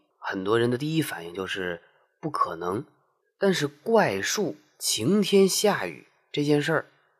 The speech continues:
确实发生了。在一个古墓上，有一棵古树就在晴天下起了雨。那么这究竟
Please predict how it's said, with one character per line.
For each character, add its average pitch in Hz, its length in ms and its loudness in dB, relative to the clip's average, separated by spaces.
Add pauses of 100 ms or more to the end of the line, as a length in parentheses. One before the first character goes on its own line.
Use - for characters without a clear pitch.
确 143 400 -2
实 113 180 -6
发 139 220 -6
生 147 240 -4
了。 - 80 -14 (840)
在 214 120 6
一 202 140 4
个 214 140 8
古 - 260 -8
墓 156 300 2
上， - 240 -4 (260)
有 98 160 -2
一 117 120 0
棵 117 500 0
古 95 220 -6
树 - 260 -4 (220)
就 104 160 -6
在 92 260 -2 (140)
晴 123 400 -2
天 139 360 0 (120)
下 110 280 -6
起 - 160 -10
了 104 60 -6
雨。 98 160 -8 (540)
那 208 80 4
么 208 100 4
这 202 160 6
究 214 240 0
竟 196 240 4